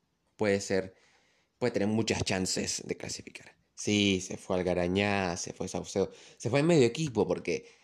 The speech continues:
pese a que no estaban jugando mucho, Ovejero también se fue, Sanguinetti se fue. Creo que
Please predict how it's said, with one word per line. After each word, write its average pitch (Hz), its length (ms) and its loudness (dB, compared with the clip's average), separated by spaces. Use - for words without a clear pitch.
pese 120 220 2
a 98 60 0
que 101 40 -2
no 104 60 0
estaban 104 240 0
jugando 104 300 2
mucho, 101 280 4
Ovejero 92 520 2
también 90 240 -4
se 98 160 -4
fue, 110 680 0
Sanguinetti 90 720 -6
se 90 180 -12
fue. 107 400 -8
Creo 113 300 2
que 92 300 0